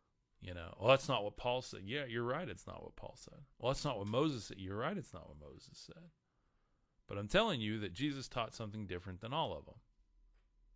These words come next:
And that's what my channel, that's why we do metaphysical, spirituality. We talk about paranormal. Yeah, we talk about aliens on here.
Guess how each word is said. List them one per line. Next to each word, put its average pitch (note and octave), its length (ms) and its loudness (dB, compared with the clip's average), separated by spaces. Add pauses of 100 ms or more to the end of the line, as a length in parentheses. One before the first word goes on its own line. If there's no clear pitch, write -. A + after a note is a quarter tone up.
(180)
And G2 120 -4
that's G2+ 400 2
what B2 320 6
my A2+ 220 0
channel, A#2+ 640 0 (460)
that's F2+ 240 -4
why G#2 180 4
we B2+ 100 6
do A#2+ 320 2
metaphysical, A2+ 800 -2
spirituality. G#2 960 0
We F#2 100 -10
talk F2 280 -10
about B2+ 260 -2
paranormal. G#2+ 800 -2 (340)
Yeah, F#2+ 140 -6
we A2 120 2
talk B2 200 0
about C3 240 2
aliens A2 480 0
on G#2 180 -2
here. G2 440 -6